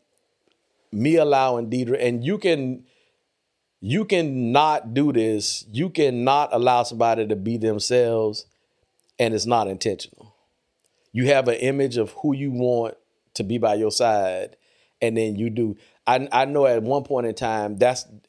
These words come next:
that was, that was my view. I had an image of what I thought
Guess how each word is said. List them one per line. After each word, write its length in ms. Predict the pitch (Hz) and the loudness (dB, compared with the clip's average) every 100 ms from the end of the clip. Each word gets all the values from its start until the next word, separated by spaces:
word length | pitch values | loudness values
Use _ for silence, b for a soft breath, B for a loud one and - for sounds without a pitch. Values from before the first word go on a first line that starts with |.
| - | -4
that 240 | 113 170 165 | 2 2 2
was, 240 | 135 117 | 0 0
that 240 | - 131 127 | 0 2 2
was 100 | 117 | -2
my 200 | 123 113 | 0 -2
view. 320 | 113 101 76 _ _ _ - | -2 -8 -10 _ _ _ -2
I 120 | 110 | 0
had 180 | 135 120 | 2 2
an 60 | |
image 360 | 113 147 156 123 | 2 0 0 0
of 100 | 113 | 0
what 200 | 110 127 | 2 4
I 140 | 131 135 | 4 2
thought 500 | - 147 110 104 | 4 4 4 0